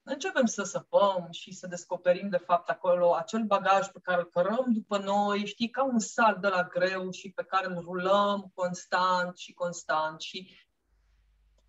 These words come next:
ideea este și avem nevoie să înțelegem asta. Tot ceea ce gândim în acest moment, tot ceea ce simțim,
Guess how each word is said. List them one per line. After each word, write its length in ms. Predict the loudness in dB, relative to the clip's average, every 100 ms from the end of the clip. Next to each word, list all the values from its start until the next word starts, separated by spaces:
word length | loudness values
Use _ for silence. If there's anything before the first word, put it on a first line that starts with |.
| _ _ _ _ _
ideea 260 | 0 0
este 260 | 0 -4 -6
și 140 | 0
avem 140 | 2 4
nevoie 360 | 4 2 0 -4
să 140 | -6
înțelegem 480 | -8 -4 -4 -4 -8
asta. 400 | -8 -10 -16 -16
Tot 120 | -12
ceea 160 | -6 -4
ce 160 | -4 -4
gândim 440 | -6 -8 -8 -12
în 120 | -16
acest 360 | -18 -18 -20 -18
moment, 380 | -14 -12 -12 -12
tot 120 | -10
ceea 140 | -10
ce 100 | -10
simțim, 800 | -12 -18 -20 -20 -18 -16 -16 -18